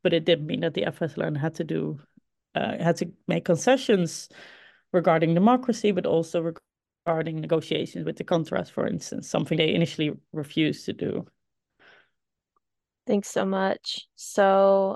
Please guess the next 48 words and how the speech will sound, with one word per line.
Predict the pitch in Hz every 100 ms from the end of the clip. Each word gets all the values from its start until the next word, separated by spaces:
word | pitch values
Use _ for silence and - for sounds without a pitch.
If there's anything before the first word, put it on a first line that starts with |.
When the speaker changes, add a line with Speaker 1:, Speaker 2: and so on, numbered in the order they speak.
| -
Speaker 2:
um, | 196 196 196 196
you | 202
already | 208 202
mentioned | 190 185 - 196 190
this | 185 180 -
or | 185 175 175
alluded | 185 185 190 185
to | 214 185
it, | 170 170 -
um, | 185 175 175 170
and | 180
as | 180
someone | 190 180 180
who |
does, | 180 175 170 - - - -
uh, | 180 170 165 165 -
Cuba, | - 180 175 170
this | 170 170
probably, | - 170 165 165 165 160 202
um, | 180 170 170
<laughs> | -
explains | - 202 226 185
why | 196
I | 190
have | 190
this | 175 -
question. | 208 208 - 190 180 180 - - - _ -
Uh, | 185 185 180 -
as | 190 196
a | 190
reader, | 208 226 196 196
I | 202 180
was | 190 202 -
particularly | 214 220 208 208
surprised | 196 196 202 185 185 190
to | 185
read | 180 180
a |
book | 175 175 -
about | 180 175
a | 175
Cold | 170 170 175
War | 180 180 - -
era | - 170 170 170 170
left-wing | 170 170 180 - 180 180 180 185 196
Latin | 165 -
American | 180 170 185 196 185
government | 170 175 175 170